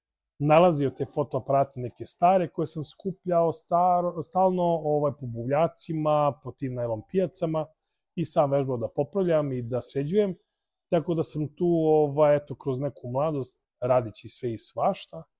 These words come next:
naučio te neke veštine koje su mi posle, eto, dozvolile da se oformi ovaj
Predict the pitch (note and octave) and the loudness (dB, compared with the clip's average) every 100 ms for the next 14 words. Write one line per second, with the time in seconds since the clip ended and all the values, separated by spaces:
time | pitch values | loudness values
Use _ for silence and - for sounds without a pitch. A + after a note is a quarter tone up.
0 | _ C3+ C3+ D3 C#3+ D3+ C3+ D3 C3+ C3+ | _ -6 -2 -2 -4 -6 -4 -4 -4 -4
1 | C3 - B2+ A#2 - - D#3 E3+ D#3+ D#3 | -8 -6 -6 -8 -12 -6 -2 -2 -2 -2
2 | D3+ D3 - - C3+ B2+ - - C3+ C3+ | -2 -4 -8 -8 -6 -6 -10 -10 -8 -6
3 | C3+ C3 - _ _ _ _ _ _ C#3+ | -6 -8 -12 _ _ _ _ _ _ 0
4 | C#3 - C3+ - B2 A#2+ A#2+ D3 E3+ D#3+ | 0 0 -4 -4 -4 -4 0 2 2 2
5 | D3 C3 A#2+ C3+ C3 - C#3+ C3 A#2+ A#2 | -2 -2 -2 -2 -2 -6 -6 -2 -2 -4
6 | C3+ B2+ A#2 A2+ A2 A2+ A2 A2 | -6 -6 -6 -6 -4 -4 -6 -10